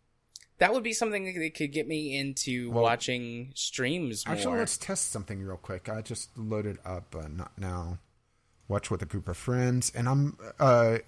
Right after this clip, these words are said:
Speaker 2: are you on right now?
Speaker 1: I am.
Speaker 2: I'm, I'm gonna invite you.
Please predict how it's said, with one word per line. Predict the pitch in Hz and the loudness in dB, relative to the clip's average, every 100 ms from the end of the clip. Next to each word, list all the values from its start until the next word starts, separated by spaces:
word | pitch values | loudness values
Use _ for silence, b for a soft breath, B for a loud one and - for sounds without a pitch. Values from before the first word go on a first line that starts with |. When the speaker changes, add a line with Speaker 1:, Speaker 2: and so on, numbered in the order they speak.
| - | -2
Speaker 2:
are | 131 | 2
you | 151 165 | 2 4
on | 135 135 127 127 123 | 4 6 4 4 2
right | 120 117 - | 0 -2 -2
now? | 113 104 98 95 85 60 53 50 - _ _ _ _ _ | 0 2 2 0 -2 -6 -10 -12 -14 _ _ _ _ _
Speaker 1:
I | 113 | 0
am. | 117 110 104 - _ _ _ _ - | 4 2 0 -8 _ _ _ _ -2
Speaker 2:
I'm, | 123 139 - _ _ _ _ _ _ _ _ _ _ _ | 0 0 -2 _ _ _ _ _ _ _ _ _ _ _
I'm | 143 | -2
gonna | 143 123 | 0 2
invite | 113 104 95 131 - | 0 0 4 4 4
you. | 98 95 131 | -2 0 0